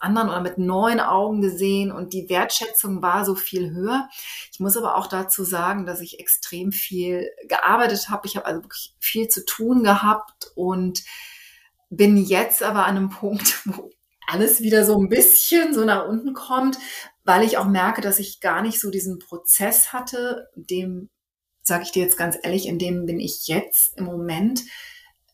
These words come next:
diese Erfahrung zu verarbeiten. Und, ähm, dass das natürlich, ähm, ja, auch Sachen sind, ne, die nicht so einfach sind, äh,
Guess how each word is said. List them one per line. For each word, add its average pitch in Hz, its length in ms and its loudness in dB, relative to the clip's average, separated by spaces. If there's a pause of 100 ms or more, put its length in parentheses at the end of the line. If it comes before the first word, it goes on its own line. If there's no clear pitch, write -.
(120)
diese 208 280 4
Erfahrung 190 840 2
zu - 120 2
verarbeiten. 165 920 -2 (220)
Und, 175 520 -6 (200)
ähm, 175 480 -4
dass 190 220 2
das 202 200 0
natürlich, 220 640 -4
ähm, 196 560 -2 (640)
ja, 214 360 8
auch 208 120 6
Sachen 202 320 4
sind, 196 460 2
ne, 214 200 0
die 202 120 0
nicht 214 260 2
so 180 200 -4
einfach 254 540 -4
sind, 240 380 -6 (840)
äh, 214 800 6